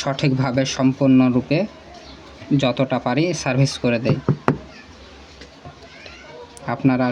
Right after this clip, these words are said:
সম্পূর্ণ ভিডিওটি দেখতে থাকুন, তাহলে আপনারা দেখতে পারবেন একটি কাস্টমারের ভাঙা অবস্থা থেকে শুরু করে কোন রূপ দিয়ে আমরা নতুন একটি প্রজন্ম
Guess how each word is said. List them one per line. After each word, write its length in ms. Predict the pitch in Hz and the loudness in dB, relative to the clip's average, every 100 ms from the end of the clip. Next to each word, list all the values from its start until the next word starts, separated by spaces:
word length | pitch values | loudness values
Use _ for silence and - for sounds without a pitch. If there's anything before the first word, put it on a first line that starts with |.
| - | -2
সম্পূর্ণ 340 | 139 135 139 127 135 | -2 2 2 4 4
ভিডিওটি 380 | 135 131 127 131 127 | 4 2 2 2 0
দেখতে 200 | - 131 | -2 -4
থাকুন, 240 | 127 135 185 - - - - | -4 -2 -2 -4 -12 -8 -4
তাহলে 220 | 135 127 120 | -2 -2 0
আপনারা 260 | 135 120 117 | 2 2 0
দেখতে 200 | 135 - 127 | -2 -4 -2
পারবেন 260 | 123 135 170 131 | 0 0 2 2
একটি 160 | 139 127 | 0 2
কাস্টমারের 560 | 139 - 131 123 147 160 - - - - - - - - - 139 | 0 2 0 2 0 -4 -12 -20 -20 -20 -20 -20 -20 -20 -8 -2
ভাঙা 260 | 139 127 123 | 2 4 4
অবস্থা 280 | 127 - 135 131 | 2 -2 -4 -4
থেকে 160 | 127 127 - | -2 -2 2
শুরু 160 | 131 123 | 2 2
করে 160 | 127 160 - - - 554 539 1077 - 1077 1047 - - - - - - - | 0 0 -4 -14 -14 -10 -10 -10 -14 -18 -18 -20 -20 -20 -20 -20 -16 0
কোন 140 | 143 135 131 | 2 4 4
রূপ 120 | 135 135 | 2 2
দিয়ে 140 | 127 120 | 2 0
আমরা 180 | 117 113 120 | 0 2 4
নতুন 240 | 135 - 131 127 | 4 6 4 4
একটি 200 | - 131 127 - | 2 4 4 2
প্রজন্ম 400 | 127 127 123 | -2 0 2